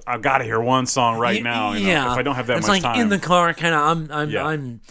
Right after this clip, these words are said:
Speaker 2: fifteen minutes in the car, I'm gonna listen to this song, this song, and this song.
Speaker 1: Yeah.
Speaker 2: You know.
Speaker 1: That's what I do. Uh, so, yeah, th-, those, both of those albums are great.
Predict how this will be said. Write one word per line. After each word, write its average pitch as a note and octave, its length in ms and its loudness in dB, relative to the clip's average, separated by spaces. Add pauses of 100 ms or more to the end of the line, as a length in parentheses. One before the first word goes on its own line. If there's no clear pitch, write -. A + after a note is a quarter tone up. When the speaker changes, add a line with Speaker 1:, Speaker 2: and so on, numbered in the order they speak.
(220)
Speaker 2:
fifteen F#3+ 460 0
minutes D#3 260 0
in D3 60 -4
the C3 80 -6
car, C#3 260 2
I'm C#3+ 60 0
gonna C#3+ 160 -2
listen C3+ 260 -4
to C3 60 -6
this C#3+ 180 -2
song, C3 220 -4
this B2+ 140 -4
song, B2+ 200 -4
and A#2 100 -6
this A#2 180 -8
song. F#2+ 120 -14
Speaker 1:
Yeah. G#2+ 180 -4 (260)
Speaker 2:
You B2+ 100 -6
know. G#2+ 200 -6
Speaker 1:
That's G#2 200 -6
what G2+ 80 -4
I F#2+ 80 -8
do. D2 200 -14 (480)
Uh, F#2+ 320 -4
so, - 160 -2
yeah, C#3+ 200 6
th-, A#2 180 -2
those, C3 300 -2
both B2+ 320 -2
of A#2+ 60 -4
those G#2+ 180 -2
albums G2 280 -4
are F#2+ 60 -10
great. F2+ 300 -8